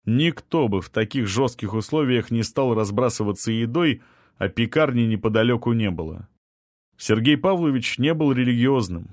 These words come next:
но посчитал это событие ещё одним признаком того, что какая-то высшая сила следит за ним. И даже годы спустя, говорил он нам, то, что случилось той ночью, остаётся абсолютной загадкой.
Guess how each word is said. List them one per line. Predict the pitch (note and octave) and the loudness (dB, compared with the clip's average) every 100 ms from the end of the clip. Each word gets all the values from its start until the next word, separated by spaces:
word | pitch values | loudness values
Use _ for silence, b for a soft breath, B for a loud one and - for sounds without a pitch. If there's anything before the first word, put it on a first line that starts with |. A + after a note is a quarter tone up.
| - | -6
но | G2 | -4
посчитал | G2 B2 D3+ D3 G3+ F#3 | -2 0 0 0 0 0
это | C3 | -2
событие | - C3+ C#3+ F3 D3 C3 A#2+ | -2 0 0 0 0 2 2
ещё | A#2 - F3+ | 2 2 0
одним | E3+ B2 A2+ | 2 2 0
признаком | G#2 C#3+ C#3 A#2+ A2+ G2+ | 2 0 0 0 0 -2
того, | F#2+ F#2 G#2+ D3+ - _ _ _ | 0 0 0 -2 -4 _ _ _
что | - A2+ | -6 -2
какая-то | C3+ C3 A#3 A3 F3+ | -2 0 0 0 0
высшая | D3+ G3+ - E3+ C3+ | 0 -2 -2 0 0
сила | G#2+ - G3+ F#3+ | 0 -4 -2 -2
следит | - C3+ A#2+ G#3 | -2 -2 0 -2
за | B2+ F2 | -2 -2
ним. | E2 - - _ _ _ _ | -4 -12 -20 _ _ _ _
И | A#2+ | 0
даже | B2 C3+ C#3 | 2 4 2
годы | C3+ C3+ | 2 0
спустя, | B2 - B2 - - C3+ A2 | 0 -2 -2 0 0 0 0
говорил | F2+ G2 G#2 A2 | 0 0 2 2
он | F#2+ F#2+ | 2 2
нам, | A2+ B2+ F#2 - - | 0 0 -2 -8 -6
то, | G2 | -6
что | - | -4
случилось | G#2 A#2+ A2+ C#3+ C3 - | -4 -2 0 0 0 0
той | G#2+ G2 | 0 0
ночью, | A#2 D3+ - G2+ | 0 -2 -2 -2
остаётся | F2+ - F#2+ C#3 - C3 | -2 -2 0 -2 -2 -4
абсолютной | B2 - G2 C3+ C#3 D3 | -2 -2 -2 -2 -4 -2
загадкой. | B2+ C3 D3+ - - | 0 0 -4 -8 -20